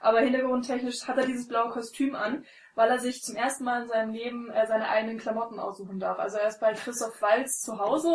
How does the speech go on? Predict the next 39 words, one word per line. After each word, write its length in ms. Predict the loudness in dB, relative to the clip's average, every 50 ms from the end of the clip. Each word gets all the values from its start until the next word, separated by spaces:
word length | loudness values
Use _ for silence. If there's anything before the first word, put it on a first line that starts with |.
| 2 2
oder 240 | 2 0 0 0 0
was 120 | -2 -2
auch 140 | -2 -2 0
immer 220 | 0 -2 -2 -2 -6 -16 -20 -20 -20 -20 -20 -20 _ _
und, 380 | _ -6 -4 -4 -4 -4 -6 -6 -6 -2 2
ähm, 440 | 4 4 4 4 2 -2 -6 -8 -10 _ _ _ _ _ _ _ _ -4
äh, 360 | 2 4 6 6 6 6 4 0
ihm 60 | -2 -6
wird 100 | -2 -2
dann 120 | -2 -2
freie 260 | 0 2 4 6 6 6
Hand 160 | 4 2 2
gelassen, 360 | 4 4 4 4 2 0 -6 -8 -10 _ _ _ _ _ _ _ _
ähm, 360 | -2 0 0 2 0 -2 -4 -6
seine 240 | -6 -4 -4 -6 -6
Klamotten 380 | -6 -4 0 0 0 2 0
auszusuchen 680 | 0 0 0 0 0 0 2 2 2 2 2 0 -2 0
und 220 | 0 -2 -2 -2
er 120 | -2 -4 -2
ist 140 | -2 -2 -2
total 160 | 0 2 2
begeistert, 280 | 4 4 4 0 0 -2
so, 80 | -2 -2 0 -2 0 0 0 -2 -2 0
„Really?“ 440 | 2 4 4 6 6 6 4 4 2 -6 -12 -18 -20 -18 -20 -6 0
Und 420 | 2 4 4 4 0 0 -2 0
ja, 340 | 4 6 6 6 6 4 0 -6 _ _
äh, 300 | -2 0 0 0 2 2
dann 160 | 0 0 2
kommt 240 | 2 0 0 0 0
ein 60 | -4
Schnitt 280 | 0 4 4 4 4
und 100 | 2 0
das 140 | -2 -2 0
nächste, 240 | 2 0 2 2 0
was 80 | -2 -2
man 160 | -2 -2 -2
sieht, 160 | -4 -4 -6
ist 140 | -6 -6 -4
eben 420 | -2 0 0 0 0 -2 -6 -10